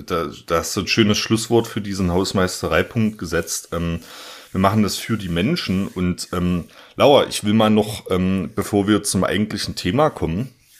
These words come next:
was sich natürlich auch mit, äh, gewissen hydraulischen oder vielleicht auch nicht hydraulischen Eigenschaften beschäftigt,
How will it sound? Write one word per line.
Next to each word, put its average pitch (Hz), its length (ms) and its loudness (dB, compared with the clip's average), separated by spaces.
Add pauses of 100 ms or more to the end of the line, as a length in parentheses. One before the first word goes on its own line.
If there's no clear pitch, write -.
(560)
was - 160 -2
sich 101 180 -4
natürlich 95 480 -2
auch 95 220 0
mit, 92 340 -2
äh, 90 120 0
gewissen 90 400 0
hydraulischen 95 720 0
oder 78 200 0
vielleicht - 300 -4
auch 78 120 -4
nicht 104 200 -2
hydraulischen 101 600 -4
Eigenschaften 92 640 -4
beschäftigt, - 560 -6